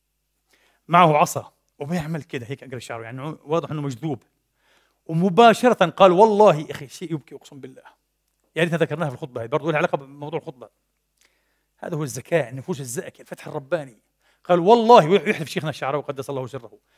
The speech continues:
قال: "والله ما عرفناه قبل ولا عرفناه بعد". دخل هيك وتوجه إلينا: "يا علماء، يا علماء"، يقول لهم هيك: "يا علماء، يا علماء،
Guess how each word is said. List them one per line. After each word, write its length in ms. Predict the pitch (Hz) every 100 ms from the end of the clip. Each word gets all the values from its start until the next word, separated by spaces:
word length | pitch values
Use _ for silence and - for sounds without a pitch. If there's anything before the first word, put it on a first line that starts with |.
| _
قال: 140 | - 175
"والله 640 | 226 233 240 190 147 131
ما 220 | 160 180
عرفناه 540 | 156 165 - 175 151 151
قبل 340 | - 135 147
ولا 340 | 151 147 156
عرفناه 420 | 143 135 131 143 127
بعد". 260 | 101 - _ _ _ _ _ - - _ _ _ _ _ _ _ _ _
دخل 340 | 175 226 208
هيك 500 | 180 190 269 302 - _ _
وتوجه 640 | 170 165 175 247 254 262
إلينا: 600 | 240 269 294 254 156 95 _ _ _ _ _ _
"يا 120 | 196 240
علماء، 520 | 277 330 311 302 285
يا 60 |
علماء"، 560 | 285 330 302 247 180 127 _ _ _ _ _ _ _ _
يقول 120 | 160
لهم 100 | 196
هيك: 200 | 196 151 -
"يا 140 | 175
علماء، 460 | 220 294 294 302 277
يا 100 | 294
علماء، 560 | 311 349 311 247 139